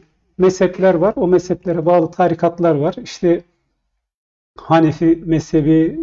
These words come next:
e, Şafi mezhebi, Maliki, Hanbeli, e, Maturidi, buna benzer birçok mezhep var. Şia'nın içerisinde de,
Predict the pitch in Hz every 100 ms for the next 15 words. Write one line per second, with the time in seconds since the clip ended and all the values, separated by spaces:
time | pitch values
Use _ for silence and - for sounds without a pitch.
0 | 214 151 - 170 160 - 160 156 - 160
1 | 160 156 156 147 - 160 160 160 151 143
2 | 202 - _ _ _ 196 156 151 143 170
3 | 311 349 180 170 - 156 156 156 175 165
4 | 156 151 165 170 160 143 165 156 - 180
5 | 190 247 - _ _ _ _ _ - 202
6 | 202 214 233 208 - 208 208 - 208 220
7 | 160 185 269